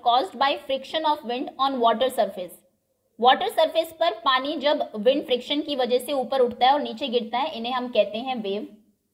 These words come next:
So number one, down में डब्ल्यू ए वी ई, wave। Second is across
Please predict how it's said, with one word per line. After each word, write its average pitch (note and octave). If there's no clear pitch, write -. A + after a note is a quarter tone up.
So G3+
number A3
one, A#3
down G#3
में A#3+
डब्ल्यू G#3+
ए G#3
वी G#3
ई, G#3
wave। F3+
Second C#4+
is G4
across C4